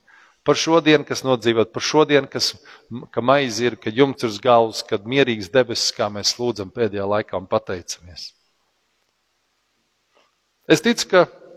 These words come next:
bija domāts, saka šodien kristību dalībnieki, ka viņš šodien nosvin, nosvinētu savu dienu. Rubā būs kāds kristības.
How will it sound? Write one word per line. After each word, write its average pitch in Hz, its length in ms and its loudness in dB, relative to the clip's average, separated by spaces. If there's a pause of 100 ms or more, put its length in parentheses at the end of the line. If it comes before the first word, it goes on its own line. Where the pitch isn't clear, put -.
(280)
bija 135 220 -2
domāts, 135 260 0
saka - 240 -2
šodien 117 160 0
kristību 143 460 -2
dalībnieki, 120 480 0
ka 127 100 2
viņš 151 240 -4
šodien 113 240 2
nosvin, 110 460 -2 (720)
nosvinētu 113 640 0
savu 104 320 -2
dienu. 101 480 -2
Rubā 107 320 2
būs 123 240 0
kāds 98 280 -4
kristības. 107 580 -8